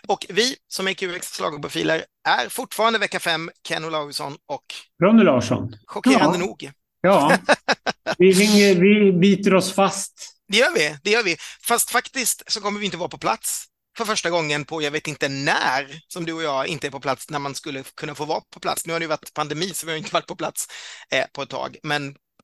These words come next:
Speaker 1: eh, det här blir första gången som är en liten, en liten blick inför hur det kommer se ut i framtiden när du och jag kommer göra det här. Att vi inte kommer vara där, men vi kommer ändå sitta här och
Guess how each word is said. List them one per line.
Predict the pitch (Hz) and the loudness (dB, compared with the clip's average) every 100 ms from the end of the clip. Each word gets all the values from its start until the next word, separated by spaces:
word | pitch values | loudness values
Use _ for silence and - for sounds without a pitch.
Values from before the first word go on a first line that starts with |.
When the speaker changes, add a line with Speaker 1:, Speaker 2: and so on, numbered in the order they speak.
| 143 | -10
Speaker 1:
eh, | 135 - - - | -10 -10 -10 -6
det | |
här | 170 | -4
blir | 190 | -4
första | 175 151 165 | -6 -6 -2
gången | 220 233 170 | 0 0 0
som | 233 | 2
är | |
en | 220 | 2
liten, | 247 240 233 226 - - | 2 2 -2 -4 -10 -4
en | - | 2
liten | 247 226 185 | 2 2 0
blick | 214 - 214 | 0 -2 -6
inför | 170 185 | -8 -6
hur | 180 | -8
det | 180 | -6
kommer | 185 | -6
se | 180 | -4
ut | 175 151 | -6 -6
i | |
framtiden | 196 185 - 190 240 | -8 -8 -2 -2 0
när | 214 | -2
du | 190 | -4
och | 180 | -2
jag | 180 - | -4 -4
kommer | 175 | -4
göra | 156 139 | -4 -2
det | 143 | -2
här. | 139 | -2
Att | 135 | -4
vi | 156 | -8
inte | - | -8
kommer | 143 143 | -8 -6
vara | 139 143 | -6 -2
där, | 151 220 226 | 0 0 0
men | 202 | -4
vi | 214 | -4
kommer | 208 214 | -4 -4
ändå | 185 | -4
sitta | - - 151 | -4 -6 -6
här | 135 135 | -6 -6
och | - | -8